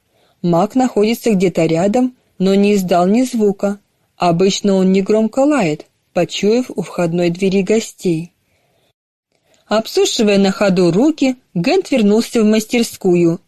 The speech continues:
и увидел там доктора Себастьяна. Держа в руке шляпу и широко улыбаясь, доктор почесывал Мака за ухом. Иеремия считал, что док целиком и полностью стал амишем,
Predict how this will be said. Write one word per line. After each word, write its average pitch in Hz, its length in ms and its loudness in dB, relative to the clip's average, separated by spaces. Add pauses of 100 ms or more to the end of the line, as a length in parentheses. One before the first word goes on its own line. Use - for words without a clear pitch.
(120)
и 202 120 2
увидел 320 420 2
там 185 360 0
доктора 208 420 0
Себастьяна. 175 920 -2 (640)
Держа 220 440 0
в 330 40 -2
руке 208 320 0
шляпу 226 560 0
и - 140 -6
широко 190 460 -2
улыбаясь, 185 760 0 (320)
доктор 294 460 -2
почесывал 196 720 -2
Мака 185 560 -2
за 170 280 -4
ухом. 170 560 -4 (760)
Иеремия 190 580 2
считал, 226 500 -2
что 190 300 -2
док 214 420 -2 (440)
целиком 320 560 0
и 285 80 0
полностью 233 600 0
стал 185 440 -2
амишем, 170 640 -2